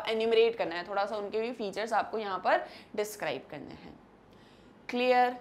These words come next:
तो सबसे पहले हम क्या बताएंगे? सबसे पहले हम फैक्टर्स बताएंगे, ठीक है, और उसके बाद हम क्या बताएंगे? अल्टरनेटिव थेरेपीज, ये लिख लेना साइड में, ठीक है, अल्टरनेटिव थेरेपीज।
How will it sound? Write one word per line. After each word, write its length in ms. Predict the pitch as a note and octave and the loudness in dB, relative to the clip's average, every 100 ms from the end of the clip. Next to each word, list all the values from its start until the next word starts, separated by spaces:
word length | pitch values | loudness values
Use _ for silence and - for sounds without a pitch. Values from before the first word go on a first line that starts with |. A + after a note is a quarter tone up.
| - | -6
तो 60 | A3+ | -4
सबसे 300 | A#3 - A3+ | -2 -2 4
पहले 300 | A3 A3 A3+ | 6 6 4
हम 180 | A#3 | 2
क्या 180 | A#3 B3+ | 6 6
बताएंगे? 460 | B3 A#3 F#3+ F#3+ G3 | 6 2 -2 -4 -4
सबसे 280 | G#3+ G#3 G#3 | -6 -6 0
पहले 220 | F#3+ F#3+ | 2 2
हम 180 | A3+ D4 | -2 -4
फैक्टर्स 480 | F3 - F3+ F3+ | -4 -2 -2 -2
बताएंगे, 480 | F3+ D#3 - - - - - - - - - - - - - - - - - - - | -4 -12 -12 -14 -16 -18 -20 -20 -20 -20 -20 -20 -20 -20 -20 -20 -20 -20 -20 -18 -12
ठीक 200 | - B3 | -4 -4
है, 120 | C#4 - - - - - - - - | -4 -8 -20 -20 -20 -20 -20 -10 -2
और 140 | F#3 | 0
उसके 380 | - - - C4 | 0 -4 2 6
बाद 180 | A#3+ B3 | 6 6
हम 160 | B3+ | 2
क्या 160 | B3+ A#3 | 2 2
बताएंगे? 500 | A#3 A3+ G#3 G3+ D4+ F4 - - - - | 2 0 -2 0 0 0 -12 -20 -6 8
अल्टरनेटिव 800 | G#3 A3 - B3 A#3+ G#3 B3 F#4 - - - G3+ | 10 10 4 0 0 0 0 0 -4 -20 -4 0
थेरेपीज, 440 | E3+ - C#3+ G3+ | 2 0 -6 -4
ये 100 | A#3+ | -2
लिख 220 | B3+ C#4 | 0 0
लेना 240 | D4 A3 F#3+ | 0 -2 -2
साइड 320 | E3+ C3+ - | -2 -4 -6
में, 80 | E3+ | -10
ठीक 160 | C4+ G4 | -8 -8
है, 120 | D#4+ - - - - - - - - - - - - - - - - - | -8 -10 -20 -20 -20 -20 -20 -20 -20 -20 -20 -20 -20 -20 -20 -20 -18 2
अल्टरनेटिव 720 | G3+ G#3+ G#3+ B3 G#3+ F#3 G#3+ - - - - | 6 6 6 -2 -2 -4 -4 -6 -10 -16 -4
थेरेपीज। 560 | G3 D3+ D3 D3 - | -2 -2 -6 -14 -16